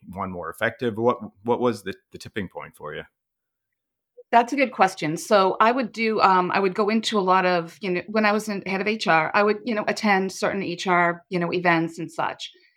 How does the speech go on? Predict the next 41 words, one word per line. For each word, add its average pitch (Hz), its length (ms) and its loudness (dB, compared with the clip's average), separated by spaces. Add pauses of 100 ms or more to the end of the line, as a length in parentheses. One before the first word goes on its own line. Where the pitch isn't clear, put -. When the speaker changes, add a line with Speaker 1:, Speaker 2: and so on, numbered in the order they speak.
(120)
Speaker 2:
And 180 420 4
it 196 140 -10
seemed 269 300 -4
like 185 360 2 (120)
there 185 160 2
was, 180 220 -2 (280)
that 180 380 2 (380)
conversation 185 1080 0 (100)
was, 165 540 -2 (200)
it 196 60 4
was 202 140 -4
like 196 80 -2
Groundhog 160 400 0
Day. - 260 -14 (580)
And 190 380 6
I 196 140 6
would 185 280 -2 (100)
have, 196 520 4 (560)
you 214 140 2
know, 170 180 2
like, 220 160 -2
"L-, 254 100 -4
let's 311 200 0
talk 311 180 4
about 185 260 2
this." - 200 -10
'Cause 254 160 -6
I'm 277 160 4
naturally, 262 720 0
you 214 80 2
know, 180 380 0 (280)
a 196 40 2
nurturer. 170 440 0
I 151 40 0
like, 208 320 2 (120)
I 170 80 4
like 247 240 2
people 277 240 -8
to - 80 -10
get 180 180 2
along. 180 640 -2